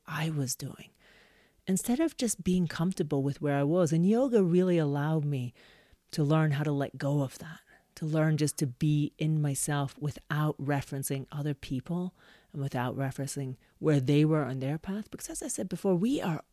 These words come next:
all on our own path. You don't know what their story is. Nobody's. They don't know yours. And it doesn't matter. At the end of the day, say, for instance, you drive a car. Now,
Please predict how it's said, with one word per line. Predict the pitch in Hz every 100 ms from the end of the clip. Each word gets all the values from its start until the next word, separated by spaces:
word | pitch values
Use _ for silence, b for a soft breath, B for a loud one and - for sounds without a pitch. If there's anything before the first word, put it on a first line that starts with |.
| _
all | 156 165 147 131 135 - -
on | 143
our | 135 139
own | 135
path. | - 131 127 - B B B
You | 160 254 277
don't | 240 170 160 139
know | 135 131 143 202 269 277 b b b b
what | 160 139
their | 143
story | 131 - 123 110 110
is. | - - -
Nobody's. | 151 160 127 - - - - _ _ _ _ _ _ _ _ -
They | 151
don't | 165 165
know | 160 156
yours. | 135 135 123 -
And | 277
it | 277
doesn't | 269 262 214
matter. | 175 180 220 214 127 - b b b b b b b _ -
At | 214
the |
end | 269 277
of | -
the | 196
day, | 175 170 147
say, | 135 208 220
for | - -
instance, | 156 151 - 131 127
you | 139
drive | 135 135 135
a | 131
car. | - - - - _
Now, | 151 156 151